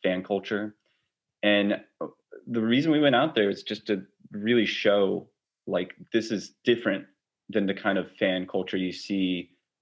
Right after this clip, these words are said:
at some of the other clubs around the country. And it's just a whole new level. And we want to prove that.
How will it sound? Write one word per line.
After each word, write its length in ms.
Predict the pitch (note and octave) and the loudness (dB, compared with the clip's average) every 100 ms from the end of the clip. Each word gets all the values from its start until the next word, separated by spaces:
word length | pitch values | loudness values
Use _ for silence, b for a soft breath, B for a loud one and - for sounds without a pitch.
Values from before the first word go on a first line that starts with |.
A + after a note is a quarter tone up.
| - | -8
at 120 | F#2+ | -6
some 140 | - F#2+ | -2 0
of 60 | |
the 100 | F#2 | 2
other 280 | F#2 F#2+ F2+ - | 2 0 -4 -2
clubs 300 | G2 F#2+ G2 | 0 0 0
around 160 | F#2+ | -2
the 60 | F#2 | -2
country. 480 | - F#2+ - - - | -4 -6 -4 -10 -6
And 140 | F#2+ | -6
it's 200 | F#2+ - | -6 -8
just 340 | - F#2+ - - | -10 -10 -10 -6
a 80 | F2+ | -6
whole 220 | - G2+ | -2 -2
new 100 | F#2+ | 0
level. 380 | F2+ F#2 F#2 D#2+ | 2 2 2 -2
And 80 | F#2+ | -4
we 80 | |
want 180 | G2 G2+ | -4 -4
to 140 | F#2 - | -4 -4
prove 240 | G2 F#2+ | -4 -2
that. 260 | F2+ F2+ | 0 0